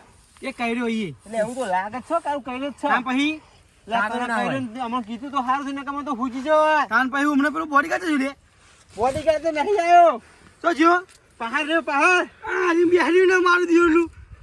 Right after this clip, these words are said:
Speaker 1: એ, નથી કહેતો ભમરા ઉડે યાર. ના ઉડે કે?
Speaker 2: લે, આ ફોપ નીકળી ગયો કારું.
Speaker 1: એ કે બચી જાય નકર આપણો હા નીકળી ગયો હોય અમને હા.
Speaker 2: મારે સુધી કીધું નકર અમારે તો ભૂકા નીકળી જાય બોલ.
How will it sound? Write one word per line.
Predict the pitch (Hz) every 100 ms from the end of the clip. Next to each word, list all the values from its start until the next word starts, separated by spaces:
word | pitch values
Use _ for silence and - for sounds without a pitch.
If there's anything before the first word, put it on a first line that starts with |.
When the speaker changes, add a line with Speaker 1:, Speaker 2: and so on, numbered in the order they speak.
| -
Speaker 1:
એ, | 330 254 - 208
નથી | 240 285
કહેતો | 330 285
ભમરા | 269 214 294
ઉડે | 285 190
યાર. | 294 302 320 320 - _ - - - - - - - - -
ના | 285
ઉડે | 339 359 339
કે? | 359 311 - _ _ _ _ _ _ _ _ 101 117 110 _ _
Speaker 2:
લે, | 151 170
આ | 185
ફોપ | - 165 170
નીકળી | 175 156 185
ગયો | 185
કારું. | 220 190 160 _ _ -
Speaker 1:
એ | 214
કે | 254
બચી | 202 196 226
જાય | 254
નકર | 247 214
આપણો | 247 220 262 220
હા | 233
નીકળી | 240 226 254
ગયો | 254 247
હોય | 277
અમને | 269 269
હા. |
Speaker 2:
મારે | 277 285 262 190
સુધી | 190 202 180
કીધું | 175 190
નકર | 202 190
અમારે | 196 185 185
તો | 208
ભૂકા | 170 160 196
નીકળી | 196 185 190
જાય | 202
બોલ. | 208 214